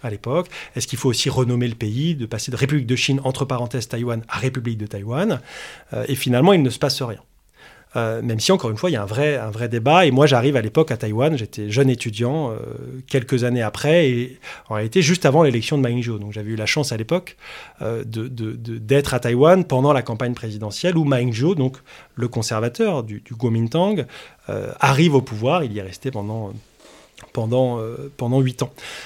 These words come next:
Euh, aujourd'hui, il y a en réalité toujours un débat dans les, le type de la relation qu'il faut avec la Chine.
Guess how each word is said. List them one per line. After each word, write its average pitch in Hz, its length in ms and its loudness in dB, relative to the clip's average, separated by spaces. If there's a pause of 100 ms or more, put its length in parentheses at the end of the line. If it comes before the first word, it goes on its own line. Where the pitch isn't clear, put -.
(180)
Euh, 147 140 6 (640)
aujourd'hui, 196 680 6 (760)
il 131 80 -4
y 135 60 6
a 147 100 8
en 135 60 4
réalité 170 720 0 (400)
toujours 139 360 4
un 127 100 4
débat 139 400 4
dans 113 140 -2
les, 110 180 -4
le 113 200 -8
type 123 220 -6
de 110 60 -4
la 98 120 -4
relation 143 560 4
qu'il 135 120 -10
faut 127 100 -8
avec 113 160 -8
la 113 60 -6
Chine. 127 200 -10